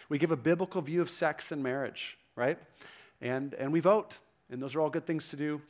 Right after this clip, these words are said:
And then finally, and, and with this I get to introduce you to somebody, um, we also partner with frontline organizations,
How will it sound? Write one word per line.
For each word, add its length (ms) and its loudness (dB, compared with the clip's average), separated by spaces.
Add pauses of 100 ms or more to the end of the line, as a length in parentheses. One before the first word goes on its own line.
(140)
And 120 4
then 140 8
finally, 440 8 (360)
and, 260 -6
and 160 -6
with 80 -4
this 160 -2
I 60 -2
get 160 -6
to 100 -6
introduce 400 -8
you 80 -10
to 60 -12
somebody, 400 -6 (680)
um, 320 4
we 100 2
also 280 0
partner 680 -2
with 220 -4
frontline 760 -2
organizations, 920 -8